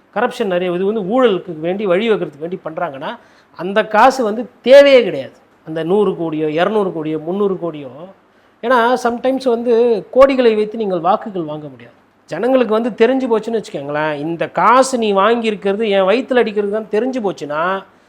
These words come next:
திருப்பி உங்களுக்கு ஓட்டு போடுறதுக்குன்றது பல வருஷம் ஆனாலும் வராது. பரந்தூர் விமான நிலையத்துல அதிமுகவுக்கும் திமுகவுக்கும் ஓட்டு கிடையாது.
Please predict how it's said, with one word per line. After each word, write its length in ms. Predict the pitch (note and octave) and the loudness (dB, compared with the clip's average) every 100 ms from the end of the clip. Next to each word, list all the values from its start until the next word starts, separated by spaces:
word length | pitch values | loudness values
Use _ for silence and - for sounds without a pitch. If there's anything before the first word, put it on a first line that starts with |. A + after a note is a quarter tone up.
| _ _ | _ _
திருப்பி 560 | - D4 A#3+ C4+ C#4+ D4+ | -2 0 0 -2 0 0
உங்களுக்கு 420 | G#3+ G#3 G3 F#3+ | 0 0 0 6
ஓட்டு 260 | A#3+ C4+ A#3 | 6 6 2
போடுறதுக்குன்றது 880 | G#3 G3+ G3 F#3 A3+ G3+ F#3 C#4+ - | 0 0 -2 -2 -2 -2 -4 -6 -2
பல 200 | F3+ C4 | 2 6
வருஷம் 280 | C#4 C4+ B3 | 6 6 0
ஆனாலும் 260 | A3 G#3 | 0 -2
வராது. 220 | D#3 C3+ - - | -4 -8 -14 0
பரந்தூர் 300 | F#3+ C#4 C#4 | 2 6 4
விமான 300 | A#3 A#3 A3 | 4 2 0
நிலையத்துல 720 | F#3+ F3 D#3 C3 C3+ E3 F#3 F3 - _ _ _ _ | 0 0 -4 -6 0 4 4 0 -14 _ _ _ _
அதிமுகவுக்கும் 880 | E3 B3 D4 C#4+ A#3 F3+ E3 A#3+ B3 - | 0 4 4 2 -2 0 0 0 -2 0
திமுகவுக்கும் 520 | D4+ B3 F#3+ F#3 C4 | 0 0 -2 -2 0
ஓட்டு 180 | G3 F#3+ | 2 0
கிடையாது. 320 | D3 C3 A#2+ | -4 -6 -8